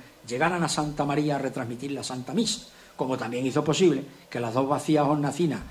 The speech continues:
inferiores del altar mayor por fin albergasen, albergasen dos imágenes de nueva ejecución que don León supo lograr.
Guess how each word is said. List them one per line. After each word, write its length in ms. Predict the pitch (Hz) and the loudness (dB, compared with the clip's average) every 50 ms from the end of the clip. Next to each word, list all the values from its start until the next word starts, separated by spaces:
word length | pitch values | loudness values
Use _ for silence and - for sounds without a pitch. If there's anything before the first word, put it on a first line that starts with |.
| - - - | -14 -6 -4
inferiores 460 | 143 131 127 123 120 147 151 135 117 | -4 -2 0 0 2 2 2 2 0
del 100 | 110 110 | -2 -2
altar 260 | 107 107 107 - 147 151 | -4 -2 -2 0 0 0
mayor 260 | 147 135 127 127 131 - - - - - | 0 0 0 -2 -4 -6 -12 -20 -6 -2
por 160 | - 156 143 | 0 0 0
fin 260 | - 139 123 117 120 - - | 0 -2 -4 -4 -6 -6 -4
albergasen, 640 | 147 151 143 143 123 113 113 110 - - 120 123 - - - - - - - - | -2 -2 -2 -2 -2 -4 -4 -4 -6 -6 -6 -10 -12 -16 -20 -20 -20 -20 -14 -6
albergasen 640 | - 127 123 131 143 135 120 113 110 - 135 135 131 120 | -2 -2 0 0 0 0 -2 -2 -2 -2 -4 -4 -2 0
dos 160 | 143 131 120 | 0 2 2
imágenes 420 | 127 123 117 110 113 113 113 113 - - - | 2 0 0 -2 -4 -6 -6 -8 -10 -12 -10
de 120 | - 127 120 | -6 -4 -2
nueva 200 | 131 131 127 120 | 0 0 0 0
ejecución 540 | 120 - 113 - - 127 - 120 110 113 113 - - | -2 -4 -6 -4 -4 -4 -4 -4 -4 -6 -6 -4 -2
que 120 | 175 180 | 0 2
don 140 | 180 165 151 | 4 4 4
León 240 | 139 131 123 131 131 - - - | 4 2 0 -2 -4 -8 -12 -10
supo 280 | - - 139 117 110 113 | -6 -2 -2 -2 -2 -4
lograr. 280 | 110 107 98 92 - | -6 -6 -6 -8 -12